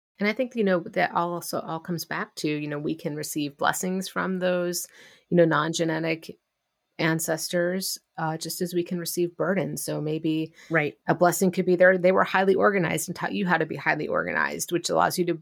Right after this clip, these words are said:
Speaker 1: function in a better way than you may have otherwise. Or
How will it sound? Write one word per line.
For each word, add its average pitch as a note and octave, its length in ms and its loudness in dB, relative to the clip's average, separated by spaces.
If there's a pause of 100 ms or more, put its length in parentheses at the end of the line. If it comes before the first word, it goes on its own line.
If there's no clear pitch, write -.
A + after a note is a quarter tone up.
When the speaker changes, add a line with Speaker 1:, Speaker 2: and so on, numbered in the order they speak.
(120)
Speaker 1:
function F#3 520 2
in E3 80 4
a D#3+ 160 0 (460)
better E3 360 2
way E3 220 4
than E3 160 -2
you D#3+ 100 -4
may D#3+ 120 -2
have D#3+ 160 -4
otherwise. D#3+ 640 0
Or D3+ 240 -4